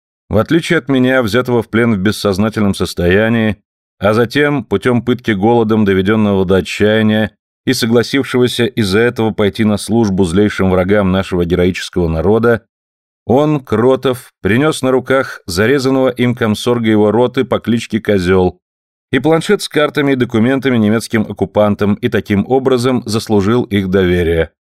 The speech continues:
После выброса в район Батума Кротов был награжден Железным крестом. В тысяча девятьсот сорок третьем году он был арестован Крипо за то, что после выполнения очередного задания –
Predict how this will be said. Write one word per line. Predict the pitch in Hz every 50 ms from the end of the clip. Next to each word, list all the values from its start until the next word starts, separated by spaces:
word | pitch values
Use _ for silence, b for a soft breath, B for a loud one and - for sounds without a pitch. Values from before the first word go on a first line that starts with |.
| _ _ _ _ _ _ _ _ _
После | - 135 127 139 147
выброса | 165 180 175 180 160 - 156 147
в | 143
район | 143 151 151 151 147 139
Батума | 123 127 123 123 - 147 151 156 151 139
Кротов | 120 127 131 147 143 143 131 127
был | 135 139
награжден | 135 135 120 117 120 113 95 95 117 135 135 131 110 -
Железным | - 85 101 117 127 127 110 110 117 113
крестом. | 107 - 107 101 - - - 104 92 - - - _ _ _ _ _ _ _ _ _ _ _ _ _
В | _ -
тысяча | - 196 185 - 165 - 165
девятьсот | 151 160 160 - - 170 160 143
сорок | - 151 143 135 127
третьем | - 143 139 131 139 131
году | 123 131 131 147 156 147
он | - - 131 135 131
был | 135 143 139 135
арестован | - 127 131 123 - - 139 131 127 123 120 113
Крипо | - 110 110 104 - - 139 139 131
за | 110 110 107
то, | - 131
что | 123 - 123 107
после | - 117 - 117 117
выполнения | 117 104 - 110 110 120 120 120 120 117 -
очередного | - 120 - - 113 110 107 117 117 113 104
задания – | 92 101 110 117 143 143 131 104 85 80 - -